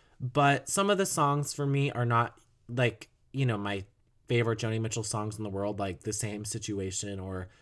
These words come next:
People's Parties. I don't love those songs, so that's kinda why I put it there. But again, any album in the top ten is perfect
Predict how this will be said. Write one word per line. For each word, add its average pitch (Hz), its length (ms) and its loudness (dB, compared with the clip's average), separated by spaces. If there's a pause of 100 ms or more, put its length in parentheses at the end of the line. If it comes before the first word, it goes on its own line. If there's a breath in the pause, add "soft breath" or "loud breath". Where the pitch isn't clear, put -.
(140 soft breath)
People's 113 340 -2
Parties. 101 720 -4
I 107 80 -4
don't 113 180 -4
love 101 260 -4
those 101 200 -6
songs, 104 400 -6
so 104 360 -4 (300)
that's 170 160 -2
kinda 190 200 0
why 135 160 8
I - 20 4
put 123 240 0
it 117 240 0 (280 soft breath)
there. 127 680 4 (140 soft breath)
But - 300 2 (180)
again, 143 360 4
any 175 260 4
album 156 300 4
in 135 60 4
the 127 60 2
top 110 220 -2
ten 104 200 -4
is 101 180 -4 (400)
perfect 113 600 -2